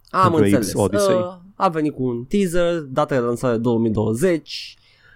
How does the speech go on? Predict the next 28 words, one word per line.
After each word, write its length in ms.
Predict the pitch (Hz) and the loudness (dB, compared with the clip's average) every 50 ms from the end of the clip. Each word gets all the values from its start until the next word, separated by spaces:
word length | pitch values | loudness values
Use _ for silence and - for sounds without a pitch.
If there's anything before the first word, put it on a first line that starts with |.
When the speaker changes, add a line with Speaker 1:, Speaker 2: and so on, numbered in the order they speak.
| _ _ | _ _
Speaker 1:
Uh, 340 | - 139 147 147 143 143 151 | -2 0 2 2 4 4 4
e 40 | 170 | 4
un 160 | 160 143 127 | 2 2 0
cinematic, 760 | 123 - 123 117 110 127 165 170 156 147 - 139 135 131 - | -2 -4 -2 -2 0 2 2 2 0 0 -2 -4 -4 -2 -2
uh, 260 | 123 117 113 113 107 | -2 0 0 2 2
in-game 320 | 135 139 135 120 120 123 120 | 4 4 4 4 2 2 0
cinematic, 840 | 110 - - 107 101 113 139 151 147 139 - 139 139 131 131 - | 2 2 2 2 2 2 0 0 0 -2 -2 -4 -4 -4 -6 -6
deci, 300 | 120 110 104 104 - - | -6 -4 -4 -4 -6 -6
uh, 80 | 113 101 | -4 -4
you 280 | 101 104 110 117 123 107 | -4 -4 -6 -4 -2 -2
know, 100 | 87 - - | -2 -4 -2
arată 280 | - 156 156 - - | -2 -2 -2 -2 -4
frumos. 500 | 104 - 104 104 113 131 131 127 123 - | -8 -8 -6 -4 -2 0 0 -2 -2 -4
Uh, 120 | - 117 117 | -4 -2 0
mi-a 120 | 123 139 139 | 0 0 -2
plăcut, 400 | 135 127 120 - - 113 98 - | -2 -4 -6 -6 -6 -8 -6 -6
uh, 260 | 98 92 98 98 98 95 - | -6 -4 -4 -6 -8 -8 -6
tot 140 | - 110 107 | -4 -4 -4
timpul 260 | - 104 95 - 101 | -4 -4 -2 -2 -2
stilul 260 | - - 101 98 92 | -2 -2 -2 -2 -2
vizual 240 | 92 98 92 104 98 | -2 -2 -2 0 0
al, 160 | 98 95 95 | 0 -2 -2
uh, 720 | 104 104 101 98 90 - - - - 104 - - - - - - - _ _ - | -4 -4 -4 -6 -6 -8 -10 -10 -10 -8 -8 -8 -10 -12 -14 -16 -20 _ _ -8
Oddworld 380 | - 110 113 110 110 107 101 | -6 -4 -4 -2 -2 -4 -2
Inhabitants, 800 | 107 104 101 107 113 110 92 101 - - 110 - - - - - _ _ - - - | -4 -4 -6 -6 -8 -10 -10 -12 -14 -16 -20 -20 -20 -20 -20 -20 _ _ -20 -14 -8
care 200 | 127 123 131 135 | -4 -2 -2 -2
sunt 240 | 135 131 127 120 | -2 -4 -4 -4
totuși, 420 | 127 131 123 120 - 104 - - | -2 -2 -2 -2 -4 -8 -6 -4